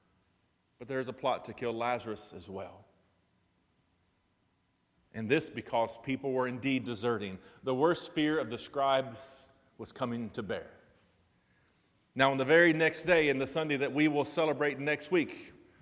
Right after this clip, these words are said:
with the choir leading us, is Jesus' triumphant entr-, entry into Jerusalem in, in Palm Sunday. The story moves forward.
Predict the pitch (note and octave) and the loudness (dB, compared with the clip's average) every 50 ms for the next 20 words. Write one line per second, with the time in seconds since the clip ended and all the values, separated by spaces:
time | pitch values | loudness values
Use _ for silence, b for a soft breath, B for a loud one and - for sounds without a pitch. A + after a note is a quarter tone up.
0 | b b - C3+ - - C3+ - - D3+ C#3 C#3 C3+ C3 C#3+ F3 F3+ D3 C3+ C3 | b b -10 -8 -6 -6 -6 -2 2 4 4 4 4 4 2 2 2 2 0 0
1 | B2+ B2 - C#3+ B2+ A#2 - - B B B B A2+ G#2+ C#3+ D#3 D#3+ D3 D3+ C3+ | 0 -2 0 0 -2 -2 -2 -8 B B B B -4 0 0 2 2 0 -2 -4
2 | - D#3+ C3 - - C#3+ C#3 C3+ D3+ E3+ - - D#3+ C#3+ C#3+ D3+ D3 - - - | -6 -8 -8 -8 -6 -4 0 2 2 2 2 0 -4 -4 -4 -6 -8 -10 -12 -10
3 | B2 B2+ D3 D#3+ D#3+ C3+ - C3+ B2+ B2 B2 B2+ A2+ - C3 A#2+ G#2 G#2+ C#3 D#3+ | -8 -6 -4 -4 -4 -4 -4 -4 -2 -2 -2 -4 -6 -6 -8 -8 -4 -2 -2 -2
4 | D3+ - C#3+ A#2+ A#2 A#2 A2 - B B B B2+ B2 A#2 - - D#3+ D3+ C#3+ C3+ | -2 -2 -4 -4 -4 -4 -6 -8 B B B -10 -10 -10 -6 -4 -4 -2 -2 -4
5 | C3 - - E3+ D3 B2 G#2+ A2+ A2 A2+ B2 - - - - E3 D#3+ D#3 C3+ B2+ | -6 -4 -2 -2 -2 0 -2 -2 0 -2 -4 -4 -6 -4 0 2 4 6 4 4
6 | A#2 - B B B B B B B B - B2+ C3+ C3 B2+ B2 - - - - | 2 0 B B B B B B B B -8 -2 0 2 2 2 0 -2 -8 -8
7 | - - F3+ D#3+ C3 A#2+ A2 G#2 | -2 2 4 4 6 4 4 0